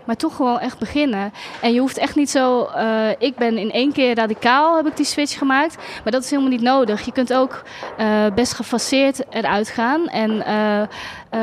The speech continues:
maar ga wel gewoon beginnen, want het, het, het verandert ook echt, eh, gaandeweg. Ik ben bijvoorbeeld ooit begonnen met een blog.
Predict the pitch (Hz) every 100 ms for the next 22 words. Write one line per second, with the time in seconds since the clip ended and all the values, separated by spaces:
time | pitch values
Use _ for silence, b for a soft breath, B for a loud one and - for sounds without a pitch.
0 | 214 233 294 285 262 285 294 233 208 285
1 | 294 226 220 233 233 233 - 220 - 247
2 | 262 339 311 233 - 277 - - 214 202
3 | 202 202 B B - 254 254 214 247 254
4 | - 220 240 233 226 220 226 - 254 247
5 | 247 254 240 220 202 202 269 370 -